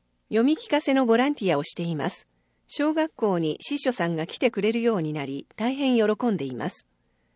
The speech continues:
司書さんは壁に貼られた絵の作り直しや、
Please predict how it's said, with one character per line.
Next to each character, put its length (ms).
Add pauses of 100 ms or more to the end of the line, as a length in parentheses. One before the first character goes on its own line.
(260)
司 200
書 120
さ 180
ん 100
は 180 (220)
壁 260
に 120
貼 120
ら 120
れ 120
た 220
絵 100
の 180
作 220
り 100
直 220
し 140
や、 180